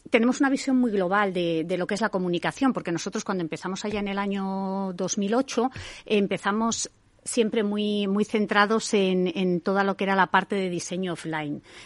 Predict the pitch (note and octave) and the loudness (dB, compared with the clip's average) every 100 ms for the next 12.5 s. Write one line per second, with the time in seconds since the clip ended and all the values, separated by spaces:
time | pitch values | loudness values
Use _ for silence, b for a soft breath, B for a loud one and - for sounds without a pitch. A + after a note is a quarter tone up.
0 | B G3 E3+ E3+ D#3+ D3+ D3 A3+ A#3+ G#3 | B -4 -2 -2 -2 -2 2 6 6 4
1 | G3 G3 F3 D#3+ F3 D#3+ D3 D3+ E3+ G3 | 2 0 -2 -4 -4 -4 -4 -4 -2 -2
2 | F#3 D#3+ - E3 D#3+ D#3 D3 C#3+ D#3+ D#3+ | -2 -4 -6 -6 -4 -4 -4 -6 -4 -4
3 | D#3+ D3 A3 - D#3+ - B B B B | -4 -2 -2 -2 -4 -4 B B B B
4 | - G#3 G3+ G3 F#3+ F#3 F#3 - - G#3+ | 2 4 6 4 4 2 0 -2 2 4
5 | G#3 A#3+ D4 - B3 C4+ C4 G3 G#3+ G#3+ | 4 4 2 2 0 2 0 2 0 0
6 | G#3+ - G#3 F#3 F3+ A3 G3+ F#3+ C4 A3+ | -2 -2 -2 0 0 0 0 0 0 0
7 | D#3+ - - E3+ E3+ E3 D#3+ - F3 F3 | 0 -4 -6 -2 -2 -2 -6 -4 -2 0
8 | E3+ D#3+ D#3 D3+ E3 E3+ F3 E3 D#3+ G3+ | 0 0 -2 -4 -4 -4 -2 0 2 4
9 | C4+ - F3+ - F3 - _ _ _ _ | 4 4 -2 0 -2 -2 _ _ _ _
10 | - - - G3+ F3+ G3 G#3+ A#3 - A3+ | -20 -14 -2 0 2 0 0 -2 -2 -2
11 | A3+ G#3 G#3+ A3 G#3 E3+ E3+ D3 D3 F3 | -2 -2 -4 -2 -4 -4 -6 -6 -6 -6
12 | G3+ G#3+ G#3+ - G#3+ | -4 -4 -6 -2 -2